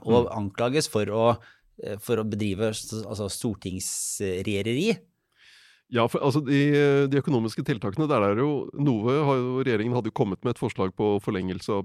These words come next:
Speaker 2: permitteringsordningen allerede, ikke så lenge, men frem til første juli, og så kommer da de frem til første oktober. Og så skal jo regjeringen komme med en, en ny sånn pakke neste fredag med økonomiske tiltak. Så spørsmålet er, hvorfor ville ikke disse fire partiene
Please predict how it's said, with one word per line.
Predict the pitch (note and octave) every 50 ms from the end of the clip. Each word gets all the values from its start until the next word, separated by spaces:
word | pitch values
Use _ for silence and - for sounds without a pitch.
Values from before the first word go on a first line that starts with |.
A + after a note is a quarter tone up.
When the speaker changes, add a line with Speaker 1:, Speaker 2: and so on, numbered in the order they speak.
| - -
Speaker 2:
permitteringsordningen | G#2+ F#2 G2 - G#2 F#2 F#2 F#2 F#2 F2 - - - - G#2+ F#2+ E2 F2 G2+ F#2 G2+ G#2 A#2+ C#3 D3
allerede, | C3+ A#2+ A2+ A2 G#2+ G2 F#2+ A#2 E3+ F#3+ F3+
ikke | C#3 - - -
så | - A2+ G2+
lenge, | G2+ G2+ G2+ C#3 F3 F#3
men | E3 C3 B2+ B2 A#2+ A#2 A#2 A2+ _ _
frem | - B2 A2
til | G#2+ - -
første | - - -
juli, | A#2 G#2 G2+ C#3 F3
og | F3+ D#3+ -
så | - -
kommer | A#2 A2 G#2+
da | G2+ G2 F#2+ F#2+ E2 G2+ G2+
de | G#2+ G2 G2 F#2 F2+ - - -
frem | - G2+ -
til | -
første | G#2 A2+ G#2 - C3
oktober. | A2 - A2 F#2+ F#2 C3+ F3 - _ _ - _ _ - - - _ -
Og | -
så | C3+ - C#3
skal | - - A#2+ C3+
jo | C3 C3 -
regjeringen | B2 A2+ G#2 A2 A2+ A#2+
komme | - - A#2+ G2 F#2+
med | G2+ G2+ G#2
en, | A2 A2 G#2+ - - - A2+ A2
en | G#2+ A2 A2 A2 A2
ny | A2 A2
sånn | - - A2+ G#2 G2+ G#2 G#2 G2+ A2 _ _ _ -
pakke | - C#3+ - _ _ - - G#2+ G#2 G2+ G2 _ _ _ _ _ - B2
neste | A2+ - - -
fredag | - A#2 G2 G#2 C#3 G3 A#3+ - - -
med | C#3+ B2+ B2+
økonomiske | - D3 B2+ A2 G#2 G#2 - - -
tiltak. | C#3+ A#2+ - - E3 G#3 _ -
Så | - C3 B2+ -
spørsmålet | - C3 - A#2+ A#2 A#2 A2 A2
er, | A2+ _ - - - _ _ -
hvorfor | A2+ A2+ - - - C#3 C3 C3 A#2+ - -
ville | A#2 B2 A2 F#2+ F#2+
ikke | - A2+ A#2
disse | G#2 - A2+
fire | - A2+ G2+ G2 -
partiene | G#2+ G#2+ - G2+ G#2 - A2+ A2+ A2